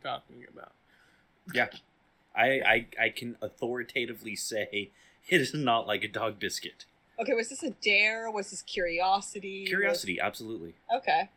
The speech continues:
Speaker 3: all right.
Speaker 2: I've had all
Speaker 3: What
Speaker 2: sorts of different kind of dog treats.
Speaker 3: What, what brand was it?
Speaker 2: I don't fucking remember. It was like,
Speaker 3: <laughs>
Speaker 2: it's not in a box anymore. It's in a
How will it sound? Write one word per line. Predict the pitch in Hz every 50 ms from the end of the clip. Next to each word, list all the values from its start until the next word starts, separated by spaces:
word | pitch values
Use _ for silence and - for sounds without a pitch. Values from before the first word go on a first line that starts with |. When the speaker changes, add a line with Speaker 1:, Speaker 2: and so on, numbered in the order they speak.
| _ -
Speaker 3:
all | - 453 453
right. | 320 294 440 - _ _ _ _ _ _ _ _ _ _ _ _ _ _ _ _ _ _ _ _ _ _ _ _ _ _ _ _ _ _ _ _ _ -
Speaker 2:
I've | 117 127
had | 156 151
all | 143 151
Speaker 3:
What | 170
Speaker 2:
sorts | 180 185 170 131
of | 113
different | 113 98 98 90
kind | 107 98
of | 87 85
dog | 82 85 85 85
treats. | - 92 87 87 - - - - _ _ _ -
Speaker 3:
What, | 240 254 262 254 - -
what | 208 220 214
brand | - 220 226 247 247
was | 202 185 175
it? | 185 180 170 170 _ _ _ _ _ _ _ _ _ _ -
Speaker 2:
I |
don't | - 262 - -
fucking | - 101 - - 95
remember. | 87 82 85 85 85 87 104 123 147 156
It |
was | 143 127 - - - - - - - - - - - - - 294 - - -
like, | 285 240
Speaker 3:
<laughs> | - -
Speaker 2:
it's | 285 240 - _ _ _ _ _ - -
not | 110 117 131
in | 123 123
a | 107
box | 101 117 139 - -
anymore. | 104 92 92 87 90 92 92
It's | 92 95
in | 98 98
a | 95 95